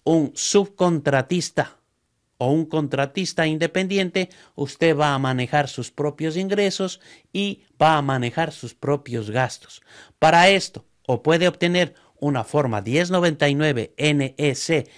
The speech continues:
que significa Non-Employment Compensation, o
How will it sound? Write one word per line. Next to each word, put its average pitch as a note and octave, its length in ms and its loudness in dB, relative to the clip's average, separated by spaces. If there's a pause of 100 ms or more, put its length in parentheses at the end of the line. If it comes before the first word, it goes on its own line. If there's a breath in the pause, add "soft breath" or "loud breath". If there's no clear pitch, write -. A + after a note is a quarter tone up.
(140 soft breath)
que B2+ 120 -6
significa B2+ 680 -6 (220 soft breath)
Non-Employment D#3 760 0
Compensation, E3 760 -2 (880 soft breath)
o F3+ 460 6